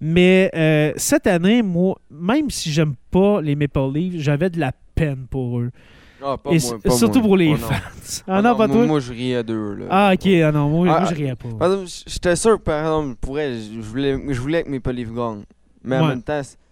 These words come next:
Speaker 2: ça me fait rire qu'ils aient perdu. Genre, ça me dérange pas, mais
Speaker 1: Ah, c'est sûr. Mais c'est, c-, comme j'ai dit, euh, comme j'ai dit dans le dernier épisode, moi, c'est deux équipes que j'haïs.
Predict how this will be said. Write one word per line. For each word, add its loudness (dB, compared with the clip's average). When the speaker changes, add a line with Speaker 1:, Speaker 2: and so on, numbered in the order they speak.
Speaker 2:
ça -10
me -8
fait -10
rire -12
qu'ils -12
aient -10
perdu. -8
Genre, -4
ça -8
me -8
dérange -8
pas, -4
mais -4
Speaker 1:
Ah, 2
c'est 2
sûr. 4
Mais 2
c'est, 0
c-, -8
comme 2
j'ai 2
dit, -2
euh, 0
comme 2
j'ai 2
dit -4
dans 2
le 2
dernier 0
épisode, 0
moi, 0
c'est -2
deux 2
équipes -4
que 2
j'haïs. -2